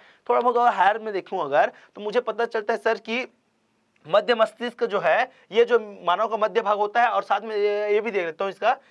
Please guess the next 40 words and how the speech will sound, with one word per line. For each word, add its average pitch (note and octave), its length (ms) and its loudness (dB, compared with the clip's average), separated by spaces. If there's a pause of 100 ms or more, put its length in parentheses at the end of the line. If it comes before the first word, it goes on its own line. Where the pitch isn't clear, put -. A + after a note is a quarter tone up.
(220)
देखो D#3 280 -6 (320)
अग्र, A#3+ 340 4 (100)
अग्र B3 300 4
को A#3+ 100 -4
कि A3 80 -4
देखो G#3 160 0
अग्र, A#3 400 2
मध्य A3+ 300 0
और G#3+ 160 4 (100)
पश्च, F#3 320 0
तीन A3 160 -8
ये A3+ 120 -2
तो A3+ 120 -2
पढ़े G3+ 320 -2
ही A3+ 120 -2
है, A3+ 180 2
आपके F#3 300 -4
टॉपिक F#3 280 -6
में G#3+ 120 -8
भी G3+ 80 -10
दिया G#3 220 -4
गया G#3 140 2
है, A#3 60 6
आपके G#3+ 220 0
टेंथ F#3+ 260 -6
में F#3+ 120 -8
भी F3+ 100 -10
दिया E3 220 -4
गया C#3 180 -2
है। A3 120 2 (260)
साथ A3+ 120 2
में B3 140 -6
कुछ B3 200 -8
एडवांस G#3 400 2
जैसे G#3+ 260 0
कि G#3+ 120 -8
क्या A3 180 2
है A3+ 100 2
भाई, A#3+ 180 -6 (360)
कि C4 260 -2